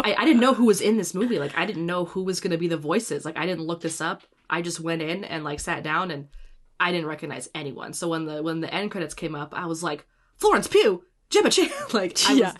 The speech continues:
Speaker 2: yeah.
Speaker 1: "What?"
Speaker 2: It's great.
Speaker 1: I probably should have recognized Willem Dafoe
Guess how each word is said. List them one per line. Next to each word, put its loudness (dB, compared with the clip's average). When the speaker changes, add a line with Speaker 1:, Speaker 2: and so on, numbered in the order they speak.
Speaker 2:
yeah. -4
Speaker 1:
"What?" 2
Speaker 2:
It's -4
great. -2
Speaker 1:
I 2
probably 4
should 2
have -2
recognized -4
Willem -6
Dafoe -18